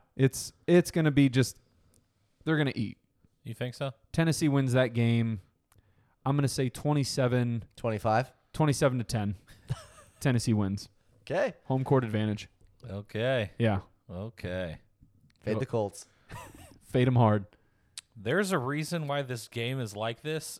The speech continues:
Speaker 2: and I don't know what it is, and I'm gonna fucking fall for it.
Speaker 1: You're
Speaker 3: Yep.
Speaker 1: picking the
Speaker 2: But
Speaker 1: Giants.
Speaker 2: it's the Giants
Speaker 3: Giants.
Speaker 2: plus three
Speaker 1: Yeah.
Speaker 2: in Jacksonville.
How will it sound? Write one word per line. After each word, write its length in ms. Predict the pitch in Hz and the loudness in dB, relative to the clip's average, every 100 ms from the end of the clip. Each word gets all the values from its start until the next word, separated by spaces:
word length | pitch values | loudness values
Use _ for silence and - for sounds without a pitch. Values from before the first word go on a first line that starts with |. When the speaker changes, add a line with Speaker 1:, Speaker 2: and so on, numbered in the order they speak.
| _ | _
Speaker 2:
and 160 | 104 90 | -10 -6
I 140 | 92 | -2
don't 200 | 123 120 | -2 -2
know 180 | 104 107 | 0 0
what 240 | 113 110 107 | 0 -2 -2
it 140 | 98 | -2
is, 420 | 101 131 - - _ - | -2 -4 -6 -12 _ -10
and 120 | 92 | -8
I'm 120 | 98 | -6
gonna 120 | 95 | -6
fucking 420 | - - 92 92 | -8 -10 -8 -10
fall 300 | 87 87 85 | -10 -8 -6
for 320 | - 123 127 139 | -4 -4 -2 -2
it. 140 | 143 _ _ _ _ _ _ _ - | -6 _ _ _ _ _ _ _ -4
Speaker 1:
You're 120 | 123 | 0
Speaker 3:
Yep. 40 | - | 2
Speaker 1:
picking 120 | 123 127 | 4 4
the 80 | |
Speaker 2:
But 40 | 117 | 4
Speaker 1:
Giants. 300 | 131 131 123 | 6 6 6
Speaker 2:
it's 260 | 120 - - - | 0 -10 -10 -6
the 100 | 117 | -4
Giants 240 | 110 117 170 139 208 160 - - | -2 2 8 10 10 6 2 0
Speaker 3:
Giants. 60 | |
Speaker 2:
plus 320 | - 190 185 - - | 6 6 6 0 -2
three 640 | 160 180 185 269 262 123 | 0 2 2 2 0 2
Speaker 1:
Yeah. 400 | 120 202 359 - 170 | 6 6 6 2 2
Speaker 2:
in 220 | 202 202 | 2 2
Jacksonville. 920 | 160 180 262 - - 175 113 113 95 | 4 4 4 0 0 -2 -2 0 2